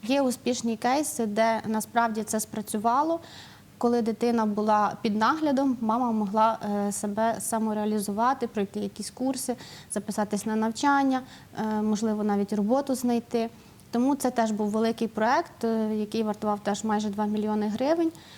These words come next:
А це вже наш другий проект. А сподіваюсь, що, е, в, м, можливо,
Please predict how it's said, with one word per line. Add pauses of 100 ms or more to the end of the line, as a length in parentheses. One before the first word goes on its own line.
(240)
А
це
вже
наш
другий
проект.
А
сподіваюсь,
що, (840)
е,
в, (120)
м, (140)
можливо,